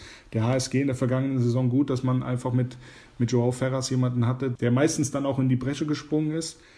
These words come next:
Und von daher ist es im Moment ein Problem, weil eben nur ein Linkshänder im rechten Rückraum zur Verfügung steht. Aber wie gesagt, ich glaube, in den ersten Wochen der Saison wird er dann auch schon wieder dabei sein. Muss man eben gucken, in welcher Verfassung und wie schnell er eben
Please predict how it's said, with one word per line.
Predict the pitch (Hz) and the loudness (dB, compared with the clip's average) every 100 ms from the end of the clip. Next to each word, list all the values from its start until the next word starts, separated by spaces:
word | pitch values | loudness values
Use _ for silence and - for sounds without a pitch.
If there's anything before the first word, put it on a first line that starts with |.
| - - _ | -20 -20 _
Und | 127 123 123 | 2 2 2
von | - 127 | 0 2
daher | 143 | 2
ist | 143 135 | 0 0
es | |
im | 131 123 - - - | 0 0 -4 -12 -14
Moment | 165 143 135 143 | -4 0 2 0
ein | 156 | -2
Problem, | 131 123 123 147 165 170 - | 0 2 4 2 -2 -6 -4
weil | 127 127 131 | -2 0 -2
eben | 127 | -2
nur | 127 127 | -2 -2
ein | 127 | 0
Linkshänder | 127 135 131 123 | 0 -2 -2 0
im | 120 | 0
rechten | 123 123 | -2 -2
Rückraum | 127 127 123 | -2 0 -2
zur | 120 | -2
Verfügung | 117 117 139 117 | -4 -4 -2 -2
steht. | - 117 113 - - - - | -4 -6 -8 -10 -20 -20 -2
Aber | 120 131 139 139 147 - | 0 2 2 0 -6 -10
wie | 135 123 | -2 0
gesagt, | 117 123 120 | 0 -2 -4
ich | 110 | -4
glaube, | - 120 120 | -2 0 0
in | |
den | 117 | 0
ersten | 120 123 - 120 120 117 | -2 -4 -2 -2 -2 -4
Wochen | 117 123 | -4 -2
der | 123 110 | -2 -2
Saison | 113 117 120 | -2 -2 -2
wird | 117 | -2
er | 120 | -4
dann | 117 | -2
auch | 117 120 | -4 -4
schon | 117 | -4
wieder | 113 110 | -2 -2
dabei | 113 113 117 127 | -4 -4 -2 -2
sein. | 131 127 | 0 0
Muss | 120 120 | 0 0
man | 120 | 0
eben | 120 120 | 0 0
gucken, | 123 123 120 | -2 0 0
in | |
welcher | 117 120 120 | 0 -2 -4
Verfassung | 117 - 131 127 | -4 -4 -4 -2
und | 117 113 | 0 0
wie | |
schnell | 117 123 120 | -2 0 2
er | 123 | 2
eben | 120 120 | 2 0